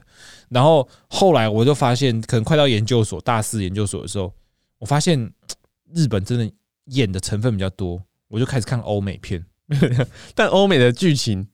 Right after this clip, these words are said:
Speaker 2: 那个才是演吧，那个
Speaker 1: 欧美你可以找一些片商比较不演的。
Speaker 2: <laughs>
Speaker 1: 要找片商啊，你说那个什么
Speaker 2: Fake Taxi。
Speaker 1: Property Sex。
Speaker 2: 啊，对，对，对，Property 也不错。
Speaker 1: Property Sex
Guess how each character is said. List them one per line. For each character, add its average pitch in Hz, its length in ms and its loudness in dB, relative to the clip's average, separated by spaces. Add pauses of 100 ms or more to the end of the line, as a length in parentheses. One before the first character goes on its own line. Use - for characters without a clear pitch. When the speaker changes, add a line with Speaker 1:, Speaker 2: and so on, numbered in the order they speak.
Speaker 2:
那 180 200 0
个 143 80 2
才 131 180 4
是 143 180 2 (220)
演 87 240 -6
吧， - 240 -6
那 156 120 2
个 196 40 6
Speaker 1:
欧 226 60 6
美 170 340 2
你 165 140 4
可 202 100 4
以 208 40 -2
找 135 180 2
一 - 20 4
些 147 100 2
片 139 240 0
商 127 220 -2
比 104 80 -8
较 123 140 2
不 127 160 -2
演 104 260 -6
的。 - 80 -20 (500)
Speaker 2:
<laughs> - 460 -4
Speaker 1:
要 180 100 2
找 113 200 0
片 135 200 0
商 107 160 0
啊， 104 120 -2
你 113 100 0
说 160 140 2
那 190 80 4
个 165 80 4
什 131 100 -2
么 113 240 2 (260)
Speaker 2:
Fake 147 120 0
Taxi。 131 420 -2 (180)
Speaker 1:
Property 135 480 2
Sex。 - 480 -4
Speaker 2:
啊， 127 120 2
对， 139 120 2
对， 135 160 4
对， - 20 0
Property 147 260 0
也 110 100 2
不 104 140 -6
错。 107 320 -2
Speaker 1:
Property 240 360 4
Sex 180 440 -2